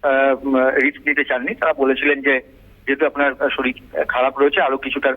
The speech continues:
অবজারভেশনে রাখার প্রয়োজন রয়েছে, একদিন আরো অবজারভেশনে রাখার প্রয়োজন রয়েছে, এবং তাই জন্য গতকাল তাকে ছাড়া হয়নি হাসপাতাল থেকে। এবং অবশেষে আজকে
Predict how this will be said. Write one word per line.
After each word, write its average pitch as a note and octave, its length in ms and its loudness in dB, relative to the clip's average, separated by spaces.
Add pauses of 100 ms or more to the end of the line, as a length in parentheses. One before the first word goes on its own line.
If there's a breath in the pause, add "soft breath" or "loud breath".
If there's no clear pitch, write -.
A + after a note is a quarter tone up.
অবজারভেশনে C3 580 0
রাখার A#2+ 240 -2
প্রয়োজন B2 460 0
রয়েছে, C3 220 0
একদিন B2 340 -2
আরো A#2 140 0
অবজারভেশনে A#2+ 600 -2
রাখার A2 240 -2
প্রয়োজন A#2+ 340 0
রয়েছে, G#2+ 160 -2
এবং A2 160 -8
তাই A#2+ 140 -2
জন্য C#3+ 240 -2 (600)
গতকাল D3+ 440 0
তাকে D3 180 -2
ছাড়া C3+ 280 -2
হয়নি D3 240 0
হাসপাতাল C#3 460 -2
থেকে। E3 160 -2
এবং E3 200 -2
অবশেষে C3 360 -2
আজকে A#2+ 360 -2